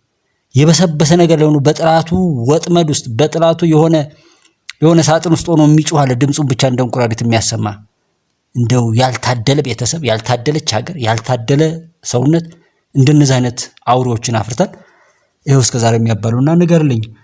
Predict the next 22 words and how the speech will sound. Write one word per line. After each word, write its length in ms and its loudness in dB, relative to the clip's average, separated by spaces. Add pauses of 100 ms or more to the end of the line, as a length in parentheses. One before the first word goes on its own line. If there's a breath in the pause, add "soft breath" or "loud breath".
(220 soft breath)
ጠቅላይ 240 0
ሚኒስተሩን 440 2 (480)
በዚህ 340 2
ስም 220 0 (840)
መግለጥ 600 4
በራሱ 380 0 (340)
መበለጥን 760 0
ማረጋገጥ 580 0 (160)
የራስን 500 2
ሞት 240 -2
መመስከር 440 -2
እንጂ 140 -4
እኮ 120 -6 (400 loud breath)
ጠቅላይ 220 0
ሚኒስተሩ 280 0
ላይ 120 2
አድ-፣ 200 0
እንደማደርሱበት 800 0
ከዚህ 260 -2
በላይ 160 0
ምስክርነት 440 -6
የለም። 220 -12